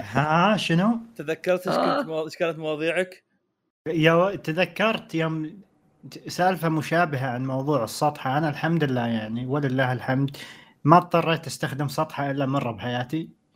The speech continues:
Speaker 2: اللي هي المرة اللي
Speaker 1: زين.
Speaker 2: صورت في الجروب الظاهر، ولا؟
Speaker 1: لا، لا.
Speaker 2: آه، أوكي، أيوة.
Speaker 1: وك-، وكانت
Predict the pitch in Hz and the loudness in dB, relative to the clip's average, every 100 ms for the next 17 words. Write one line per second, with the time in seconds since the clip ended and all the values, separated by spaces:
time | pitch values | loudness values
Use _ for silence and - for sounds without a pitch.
0 | _ 151 147 151 147 139 139 143 - 147 | _ -12 -6 -4 -4 -2 -2 -2 -4 -8
1 | 139 - 135 131 127 123 127 131 147 - | -8 -10 -12 -10 -12 -10 -8 -8 -10 -14
2 | 131 135 139 _ 143 139 139 - 135 127 | -12 -12 -14 _ 0 2 0 -6 0 2
3 | 127 - 131 127 123 123 123 131 143 - | 0 -6 -20 -20 -20 -18 -16 -16 -18 -14
4 | 131 - 170 143 151 156 143 | -10 -8 -6 4 4 4 0